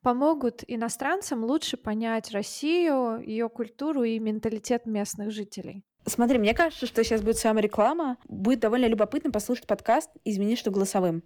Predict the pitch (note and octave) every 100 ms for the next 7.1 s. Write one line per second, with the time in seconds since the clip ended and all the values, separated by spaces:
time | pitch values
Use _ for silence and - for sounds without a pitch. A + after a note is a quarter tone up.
0 | - G#3+ G#3+ C4+ A3 A#3 B3 A#3 A3 G#3+
1 | G3+ D#4 F4+ - C4+ B3+ - - - G3+
2 | A3 A#3 A3+ G#3 G3 - G3 A#3 - G3+
3 | F#3+ D#4+ F#4+ B3 A#3 A3 A3+ A#3+ A3+ A#3+
4 | A#3 G#3+ G3+ G3+ F#3+ F3+ F3 E3+ F3+ F3
5 | B3 F4+ - G#3+ A3 G#3 G3+ G3+ A3 -
6 | F#3+ G3 F#3 F3+ F#3+ - F#3+ F#3 F#3 F3+